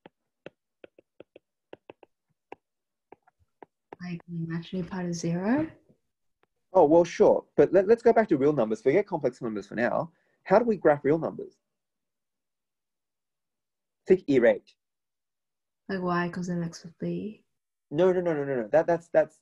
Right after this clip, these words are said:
Speaker 2: that's with, like, that's not numbers. That's a, that's a line.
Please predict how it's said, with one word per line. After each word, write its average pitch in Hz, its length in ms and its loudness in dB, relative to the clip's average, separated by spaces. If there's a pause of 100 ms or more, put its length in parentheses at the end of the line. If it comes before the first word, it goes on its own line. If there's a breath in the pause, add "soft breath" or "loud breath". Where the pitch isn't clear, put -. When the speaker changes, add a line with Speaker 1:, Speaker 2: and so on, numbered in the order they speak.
Speaker 2:
that's 143 300 -4
with, 131 180 -2 (400)
like, 120 320 -2 (260)
that's 165 120 0
not 214 120 -2
numbers. 156 260 0
That's 135 140 2
a, 127 200 -2
that's 139 180 0
a 127 40 2
line. 135 440 -2